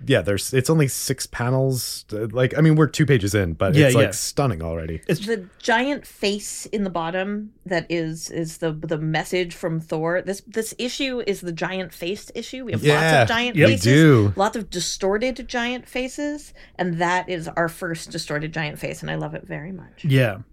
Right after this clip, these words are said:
Speaker 1: There's also no connection between these panels. So there's one, two, three, four, five, six panels on this page, and there's no, like,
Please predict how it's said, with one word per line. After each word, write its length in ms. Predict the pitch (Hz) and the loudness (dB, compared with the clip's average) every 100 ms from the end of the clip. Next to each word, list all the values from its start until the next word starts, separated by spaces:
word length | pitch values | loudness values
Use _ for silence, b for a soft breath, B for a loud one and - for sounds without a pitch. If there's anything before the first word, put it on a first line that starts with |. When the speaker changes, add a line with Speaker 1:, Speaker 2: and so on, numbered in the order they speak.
| _ | _
Speaker 1:
There's 200 | 160 143 | 2 4
also 260 | 220 - 117 | 2 4 4
no 280 | 110 123 | 6 4
connection 640 | 123 - 110 110 - 165 156 | 2 2 2 2 2 2 2
between 480 | 110 - 135 113 98 | 0 0 2 4 4
these 180 | 98 | 2
panels. 540 | - 107 82 73 - - - | 0 -4 -4 -6 -12 -12 -12
So 200 | - 92 | -6 -4
there's 120 | 87 | -2
one, 100 | 120 | -2
two, 200 | 110 110 | -2 -2
three, 120 | 107 | -2
four, 120 | 107 | -4
five, 200 | 98 92 | -2 -4
six 360 | - - 139 - - - - | -2 -2 -2 -4 -12 -20 -12
panels 340 | - 117 147 151 | -4 -2 0 0
on 100 | 156 | 0
this 120 | 156 | 0
page, 300 | 165 156 135 | 2 2 2
and 120 | 120 | 2
there's 200 | 117 117 | 4 4
no, 280 | 131 135 127 | 6 6 6
like, 380 | 110 101 101 | 6 4 0